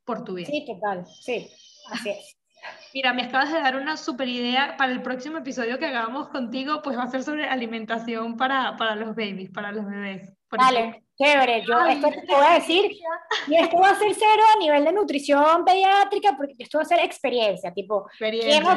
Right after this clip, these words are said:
Speaker 1: experiencia.
Speaker 2: funcionado, qué no?
Speaker 1: Sí,
Speaker 2: Y
Speaker 1: sí,
Speaker 2: esto
Speaker 1: sí.
Speaker 2: no va a ser Iki, que no, la nutricionista que viene a hablar, no, yo te puedo hablar de mi experiencia como mamá primeriza,
Speaker 1: Total, total.
Speaker 2: que olvídate, o sea, es tipo, esto ha sido, es toda una montaña rusa de días buenos, días malos, que dices que, "Dios mío",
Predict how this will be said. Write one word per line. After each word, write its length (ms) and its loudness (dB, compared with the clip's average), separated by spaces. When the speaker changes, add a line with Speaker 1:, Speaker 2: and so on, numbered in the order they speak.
Speaker 1:
experiencia. 40 0
Speaker 2:
funcionado, 760 6
qué 140 0
no? 480 4
Speaker 1:
Sí, 60 0
Speaker 2:
Y 80 2
Speaker 1:
sí, 60 0
Speaker 2:
esto 120 -6
Speaker 1:
sí. 40 -4
Speaker 2:
no 100 2
va 60 2
a 20 -6
ser 180 0
Iki, 200 -4
que 100 -4
no, 100 0
la 100 0
nutricionista 540 -12
que 100 -4
viene 140 -6
a 40 -6
hablar, 160 -2
no, 100 -10
yo 80 -6
te 80 -10
puedo 180 -2
hablar 140 0
de 80 -4
mi 60 -4
experiencia 420 -8
como 140 -2
mamá 280 -2
primeriza, 560 0
Speaker 1:
Total, 540 -2
total. 400 0
Speaker 2:
que 20 -
olvídate, 540 2
o 40 -4
sea, 240 2
es 100 -8
tipo, 280 0
esto 220 -2
ha 60 -2
sido, 300 2
es 260 -6
toda 460 2
una 300 -6
montaña 420 -4
rusa 360 -2
de 520 -4
días 320 -4
buenos, 240 -2
días 160 -4
malos, 200 -4
que 80 -6
dices 240 -12
que, 80 -4
"Dios 200 -6
mío", 300 -4